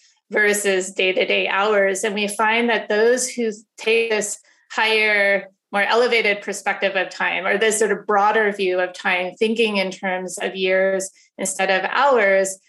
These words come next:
that they actually are happier and more satisfied and have a greater sense of meaning. And it's because they spend their hours better.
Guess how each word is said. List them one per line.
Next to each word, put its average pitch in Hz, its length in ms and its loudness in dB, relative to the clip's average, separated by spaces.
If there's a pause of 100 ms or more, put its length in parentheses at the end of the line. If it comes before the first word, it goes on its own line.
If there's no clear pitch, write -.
(540)
that 226 220 0
they 240 220 4
actually 226 500 2
are 220 100 2
happier 220 960 -2 (420)
and 214 160 -2
more 214 200 0
satisfied 214 840 -2
and 190 120 -6
have 185 140 -4
a 196 40 0
greater 208 280 0
sense 202 240 -4
of 190 120 -4
meaning. 202 520 0 (240)
And 233 100 2
it's 240 160 0
because 247 920 0 (180)
they 226 120 2
spend 233 420 0
their 226 240 0
hours 202 500 0
better. 196 540 -4